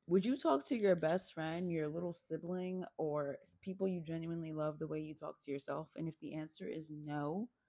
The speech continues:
you might wanna check that out. I mean, and I know some of y'all are gonna be like, "Well,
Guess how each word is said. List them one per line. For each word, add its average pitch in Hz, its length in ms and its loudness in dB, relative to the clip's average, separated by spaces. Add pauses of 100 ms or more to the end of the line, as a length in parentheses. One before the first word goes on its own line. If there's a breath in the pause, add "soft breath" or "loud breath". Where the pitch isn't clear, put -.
(1400)
you 160 120 -2
might 160 160 -2
wanna 135 180 0
check 151 220 -4
that 147 140 -4
out. 135 200 -6
I 147 80 0
mean, 160 220 0
and 151 240 0
I 143 100 6
know 160 140 4
some 170 180 -4
of 170 80 -2
y'all 156 120 -2
are 151 60 -4
gonna 156 120 -6
be 147 80 -2
like, 143 100 -6
"Well, 143 120 -6